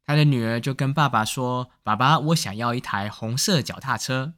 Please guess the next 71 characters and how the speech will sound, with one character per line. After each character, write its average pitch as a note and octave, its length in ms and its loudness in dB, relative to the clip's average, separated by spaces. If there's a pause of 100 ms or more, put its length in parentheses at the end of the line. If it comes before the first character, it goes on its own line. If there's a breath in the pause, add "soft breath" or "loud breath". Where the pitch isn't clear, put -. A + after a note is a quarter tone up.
(260)
当 D3+ 160 4
然， D3 160 6
做 D#3+ 140 6
父 F3+ 180 0
亲 D#3+ 240 4
的 C3+ 180 2
没 A#2 120 0
有 D3 100 0
马 C3+ 220 6
上 D#3 240 2
一 G#3+ 80 0
口 A2 180 -4
答 A#2+ 180 2
应 B2+ 140 -4
他， A#2 220 -2
而 G#2+ 160 -6
是 A#2 120 -6
说 A#2 400 -4
：“嗯， C#3 200 6
好 - 180 -8
吧， E3+ 180 4
我 B2 160 -6
再 A#2+ 160 -2
看 A2+ 220 -4
看。” A#2 280 -8 (520)
但 F3 160 4
是 F#3 100 6
接 F#3+ 160 4
下 G3+ 140 4
来 D#3+ 160 4
的 E3 160 4
每 C#3+ 180 4
一 D#3+ 60 4
个 F#3 100 2
主 C#3 220 0
日， E3+ 400 2
他 - 140 -4
的 D#3 80 4
女 C3+ 200 6
儿 B2+ 140 0
都 E3 160 2
到 E3+ 220 2
处 E3 180 0
跟 E3+ 180 2
不 F#3+ 120 2
同 D#3+ 120 4
的 D3+ 120 2
会 F#3 220 2
友 A2 140 0
说 E3 440 0 (140 soft breath)
：“我 C3 80 -4
的 C#3+ 100 2
生 G#3 180 0
日 A3 140 2
要 F#3+ 180 2
到 E3+ 240 2
了， G#2+ 280 0
我 A2 60 -4
的 A#2+ 80 -2
爸 A2+ 200 2
爸 A#2+ 180 4
要 D3+ 160 2
送 D3+ 280 2
我 G2 100 -4
一 B2 80 -4
台 A2 200 -8
红 A2 300 -6
色 D#3 220 0
脚 D2 180 -6
踏 A2+ 160 -8
车。” F#2+ 320 -10